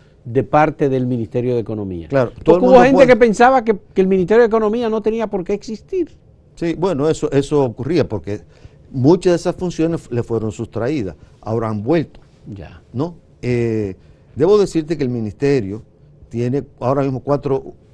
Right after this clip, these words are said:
Speaker 1: cuatro viceministerios.
Speaker 2: Sí.
Speaker 1: Un viceministerio que tiene que ver con planificación e inversión pública.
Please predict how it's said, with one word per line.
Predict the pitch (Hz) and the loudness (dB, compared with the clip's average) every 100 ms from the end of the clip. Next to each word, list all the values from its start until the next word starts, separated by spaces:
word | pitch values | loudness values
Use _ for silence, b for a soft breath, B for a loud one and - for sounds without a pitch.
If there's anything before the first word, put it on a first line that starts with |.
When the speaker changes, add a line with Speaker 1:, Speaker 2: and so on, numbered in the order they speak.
| - | -2
Speaker 1:
cuatro | 151 165 143 | 0 2 0
viceministerios. | 117 107 95 87 - 71 62 - _ _ - | -2 -4 -8 -10 -12 -16 -18 -20 _ _ -18
Speaker 2:
Sí. | - - - _ 156 | -18 -18 -20 _ -4
Speaker 1:
Un | 190 | -2
viceministerio | 185 185 165 151 156 151 139 | -2 -2 -4 -4 -4 -4 -4
que | 117 | -4
tiene | 131 135 127 | -4 -6 -4
que | 117 | -2
ver | 120 | -4
con | - 104 | -4 -8
planificación | 101 107 101 107 107 - 135 135 | -6 -8 -8 -10 -10 -8 -6 -6
e | |
inversión | 107 92 90 87 | -6 -10 -10 -14
pública. | 69 67 - | -14 -18 -18